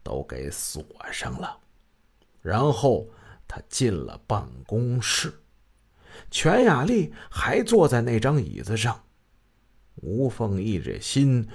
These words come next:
突突的跳成一个个儿。趁着全雅丽不注意，吴凤义把后边架子上那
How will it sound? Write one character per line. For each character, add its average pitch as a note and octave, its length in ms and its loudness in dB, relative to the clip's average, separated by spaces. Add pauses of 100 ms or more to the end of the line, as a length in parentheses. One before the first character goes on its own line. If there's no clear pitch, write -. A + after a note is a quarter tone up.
(260)
突 C3 400 0
突 - 200 -6
的 - 280 -10 (260)
跳 - 380 -8
成 F#2+ 280 -4
一 F2+ 200 -4
个 C#3+ 140 -2
个 F#3 140 -2
儿。 - 160 -4 (1000)
趁 D#3+ 380 -2
着 - 140 -10
全 D3 420 -4
雅 - 280 -10
丽 - 220 -6
不 - 280 -6
注 D3+ 280 -4
意， D#3 320 -6 (800)
吴 A2+ 300 2
凤 G2 260 2
义 A#2 300 0 (460)
把 - 120 -8
后 C3 360 2
边 F2+ 240 0
架 D3+ 480 4
子 D2+ 160 -8
上 - 200 -10 (720)
那 D2+ 160 -4